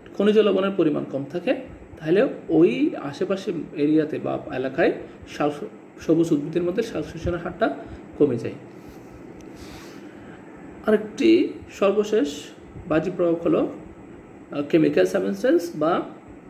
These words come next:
রাসায়নিক উপাদান। আহ, এর মধ্যে ক্লোরোফর্ম, হাইড্রোজেন সালফাইড, মিথেন বা অন্যান্য, আহ, বিষাক্ত গ্যাসীয় পদার্থ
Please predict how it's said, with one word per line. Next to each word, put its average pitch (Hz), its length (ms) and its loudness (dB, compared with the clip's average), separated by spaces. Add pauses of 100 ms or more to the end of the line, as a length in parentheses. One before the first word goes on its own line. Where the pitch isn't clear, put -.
(560)
রাসায়নিক 147 580 0
উপাদান। 202 320 0 (720)
আহ, - 280 -2 (600)
এর 202 120 4
মধ্যে 240 460 2 (640)
ক্লোরোফর্ম, 190 720 6 (580)
হাইড্রোজেন 180 320 4
সালফাইড, 170 640 4 (140)
মিথেন 160 580 4
বা 165 120 0
অন্যান্য, 170 420 2
আহ, - 920 -6 (400)
বিষাক্ত 190 500 2 (140)
গ্যাসীয় 180 320 4
পদার্থ 180 300 4